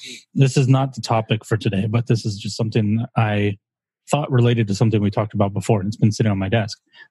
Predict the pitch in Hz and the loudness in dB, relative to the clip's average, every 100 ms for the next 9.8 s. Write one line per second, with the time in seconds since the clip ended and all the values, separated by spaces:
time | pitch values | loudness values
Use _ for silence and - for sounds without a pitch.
0 | - 113 117 107 95 107 104 107 - 110 | 0 2 4 4 2 0 0 -2 0 2
1 | 104 104 _ - - 104 - - _ _ | 2 -2 _ -2 0 0 -2 -10 _ _
2 | - - - _ - 135 160 131 143 135 | -20 -18 -18 _ 0 2 4 2 2 2
3 | 160 151 131 117 107 123 _ - 120 107 | 4 2 4 4 4 0 _ 0 4 4
4 | 90 147 - - 127 - 131 123 101 95 | 2 0 0 0 0 2 2 2 2 0
5 | 95 92 90 - - _ _ - _ _ | -2 -2 -6 -8 -16 _ _ -20 _ _
6 | 120 127 147 - 131 - 135 113 113 131 | 2 2 -2 -2 -2 2 2 2 2 0
7 | - 135 131 123 117 110 117 - 101 113 | 0 0 2 2 2 0 0 0 0 0
8 | 127 123 - _ - 107 - - 120 110 | 0 -4 -10 _ -2 0 0 0 -2 -2
9 | - - 110 117 104 101 107 - | -2 0 2 2 2 0 -6 -14